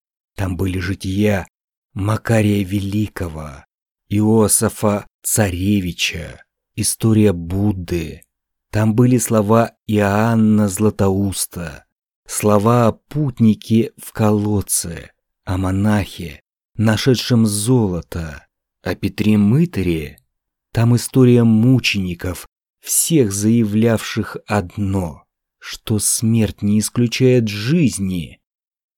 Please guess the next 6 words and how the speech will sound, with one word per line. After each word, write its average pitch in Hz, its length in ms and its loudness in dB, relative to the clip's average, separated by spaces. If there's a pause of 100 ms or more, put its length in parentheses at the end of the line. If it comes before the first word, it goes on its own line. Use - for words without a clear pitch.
(260)
Там 92 260 -4
истории 107 720 0
о 104 120 -2
спасшихся - 960 -4
безграмотных, 98 1300 -4 (720)
глупых 101 1040 -4